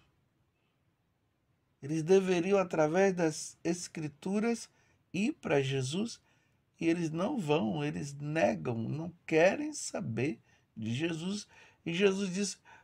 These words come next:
"Por isso vocês permanecem no pecado", de não crer,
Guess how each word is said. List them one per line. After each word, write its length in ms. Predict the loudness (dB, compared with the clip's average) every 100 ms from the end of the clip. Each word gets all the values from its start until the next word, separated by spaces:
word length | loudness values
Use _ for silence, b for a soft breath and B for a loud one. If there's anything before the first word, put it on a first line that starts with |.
| B _ _
"Por 220 | -2 0 0
isso 320 | -4 -6 -6
vocês 600 | -2 -2 -2 -4 -4 -6
permanecem 1040 | _ -2 -2 -2 -2 -2 -4 -6 -8 -6 -2
no 340 | 0 0 -2
pecado", 720 | _ -12 -12 -4 -4 -4 -12 _ _ b b b -14
de 160 | -4 0
não 220 | 0 0
crer, 440 | -2 2 2 2